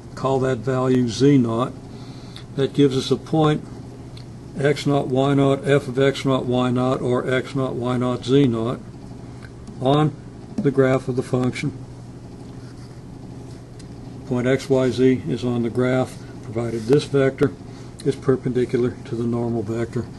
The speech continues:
that we previously calculated. And this is not a formula to be memorized. This is a process to be understood.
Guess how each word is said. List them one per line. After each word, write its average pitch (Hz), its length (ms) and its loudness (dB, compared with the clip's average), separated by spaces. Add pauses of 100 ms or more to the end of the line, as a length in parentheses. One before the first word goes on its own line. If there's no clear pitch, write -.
(320)
that 131 80 -4
we 120 140 2
previously 113 640 0
calculated. 123 720 -6 (1600)
And 143 440 0 (300)
this 175 220 6
is 147 100 2
not 156 200 6
a 127 60 4
formula 127 520 2
to 117 60 2
be 113 160 2
memorized. 113 800 -4 (960)
This 139 220 4
is 123 140 0
a 131 40 4
process 131 720 -2
to - 120 -10
be 120 220 4
understood. 120 720 -2